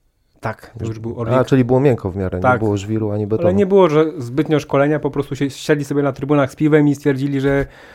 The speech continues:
Speaker 1: no, nie zejdę z tego roweru, dopóki się nie nauczę jeździć. No i, no, kilka razy, kilka razy, no i, no, nie, nie udało się, nie? I zapomnieli o tym pomyśle i za jakiś czas znowu im się przypomniało, znowu ta sama akcja. No i tym razem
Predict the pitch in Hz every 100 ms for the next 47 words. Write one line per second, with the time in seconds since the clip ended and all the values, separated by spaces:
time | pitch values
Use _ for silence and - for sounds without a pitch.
0 | - - _ _ _ 147 143 147 160 156
1 | 147 147 143 156 147 143 139 147 147 147
2 | 127 117 131 127 113 104 - _ _ _
3 | - 131 147 165 170 165 165 160 156 147
4 | 156 151 139 139 139 139 123 131 131 131
5 | 127 127 127 123 131 131 131 139 143 135
6 | 127 117 107 113 113 127 139 _ _ _
7 | _ _ _ _ - 170 175 165 156 156
8 | 160 160 160 151 160 165 - 160 156 147
9 | 147 147 143 - 123 127 127 127 135 120
10 | 113 135 147 143 - - 143 143 147 143
11 | 143 147 135 - 123 113 131 139 139 139
12 | 139 139 135 - 139 139 135 _ _ _
13 | _ _ _ _ _ _ _ - 127 135
14 | 156 123 165 165 160 151 160 160